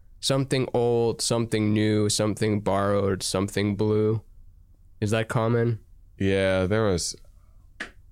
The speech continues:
Speaker 2: I, I read a little something about that, but I, I didn't find it to be, uh, all that interesting. And, and some of the stuff that I, I'm, I'm careful not to say some of the things I'm like, "That,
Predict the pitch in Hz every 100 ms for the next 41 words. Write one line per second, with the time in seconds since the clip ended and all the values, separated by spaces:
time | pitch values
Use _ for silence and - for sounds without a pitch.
0 | - 101 104 110 117 98 82 76 73 73
1 | - 85 78 82 78 80 78 - 80 78
2 | 90 87 107 113 - - - - - -
3 | - - 107 107 113 - 101 98 95 -
4 | 80 85 82 76 73 73 - 80 80 80
5 | 80 78 78 - 80 82 - 80 80 -
6 | - - 120 123 123 127 120 151 160 147
7 | - 127 110 113 104 - 110 110 107 -
8 | - - 110 107 147 160 160 123 101 104
9 | 92 101 90 - 95 95 87 87 85 82
10 | 85 80 80 80 - 233 254 226